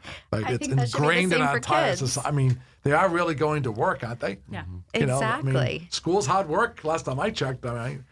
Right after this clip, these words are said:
Speaker 3: But
Speaker 1: I
Speaker 3: I
Speaker 1: di-
Speaker 3: think that, I think jumping in there, I think that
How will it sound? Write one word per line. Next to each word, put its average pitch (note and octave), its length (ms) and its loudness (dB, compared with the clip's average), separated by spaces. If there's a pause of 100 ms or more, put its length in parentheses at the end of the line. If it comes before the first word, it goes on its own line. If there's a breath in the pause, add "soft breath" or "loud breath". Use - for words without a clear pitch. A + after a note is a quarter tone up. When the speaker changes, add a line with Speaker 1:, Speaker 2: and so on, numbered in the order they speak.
(160 soft breath)
Speaker 3:
But - 100 -8
Speaker 1:
I - 40 -2
Speaker 3:
I - 40 -4
Speaker 1:
di- F#3+ 60 -8
Speaker 3:
think D4 220 -8
that, - 520 -14
I A3 60 -2
think A3+ 240 -4
jumping G#3 300 -2
in C4 140 -2
there, F3+ 200 0
I F3 80 -4
think G3+ 360 -4
that G3 220 -2